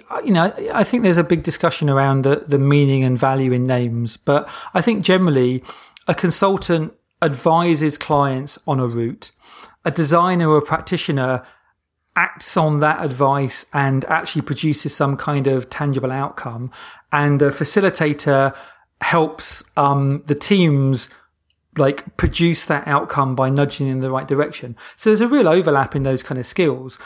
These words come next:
but one is, one is getting other people to do it. One is telling other people advice on how they should do it. And one is actually doing it. And I think if you want to move up the value chain, you need to go from the doing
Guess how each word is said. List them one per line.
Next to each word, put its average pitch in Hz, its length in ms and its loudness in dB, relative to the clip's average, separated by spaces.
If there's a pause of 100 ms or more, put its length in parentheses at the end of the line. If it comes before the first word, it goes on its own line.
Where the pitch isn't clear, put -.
(140)
but 190 160 0
one 190 240 4
is, 160 320 0
one 180 180 2
is 180 100 2
getting 160 220 0
other 160 160 2
people 139 220 -2
to 123 60 -2
do 117 160 -2
it. 139 220 -8 (260)
One 165 180 2
is 151 240 2 (100)
telling 180 320 0
other 151 160 2
people 151 340 0
advice 143 480 0
on 135 100 0
how 165 220 2
they 139 140 0
should 117 180 -10
do 120 200 -4
it. 135 180 -2
And 139 140 0
one 143 120 2
is 135 140 2
actually 139 280 -2
doing 135 280 -4
it. 135 180 -16 (380)
And 151 460 2
I 165 80 0
think 185 240 0
if 165 120 2
you 165 80 4
want 160 120 4
to 151 40 2
move 147 180 4
up 147 120 2
the 143 80 0
value 156 320 2
chain, 135 480 -6 (420)
you 156 200 0
need 156 240 2
to 151 100 2
go 151 240 4
from 143 360 0
the 131 60 -2
doing 127 580 2